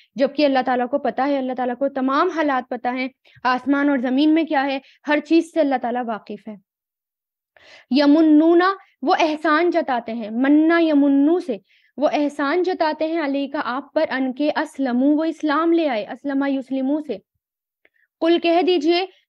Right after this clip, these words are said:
ला तमुन्नू, मत तुम एहसान जताओ, ला तमुन्नू अलैया, मुझ पर, इस्लामकुम, अपने इस्लाम का,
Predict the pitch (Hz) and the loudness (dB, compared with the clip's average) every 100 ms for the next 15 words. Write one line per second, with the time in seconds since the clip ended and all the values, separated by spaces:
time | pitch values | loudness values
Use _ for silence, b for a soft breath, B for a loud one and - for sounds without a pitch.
0 | - 233 247 254 302 302 254 240 233 226 | -8 -2 0 0 -2 -2 -4 -2 -4 -6
1 | 208 208 _ _ _ _ _ - 254 285 | -10 -16 _ _ _ _ _ -4 0 0
2 | 339 302 381 370 339 294 277 277 247 247 | 0 -2 0 2 2 -2 -2 -2 -2 -4
3 | 233 - 196 190 b b b b - 262 | -6 -10 -12 -12 b b b b -2 0
4 | 277 339 302 247 226 208 185 b b 240 | 2 0 0 0 -4 -8 -12 b b 0
5 | 285 294 302 349 359 302 285 285 220 - | 2 4 4 2 4 2 2 -2 -4 -4
6 | 302 294 294 311 330 330 349 330 330 359 | -6 0 0 2 0 0 -2 0 0 -2
7 | - 302 254 269 269 190 | -2 -2 -2 -4 -6 -12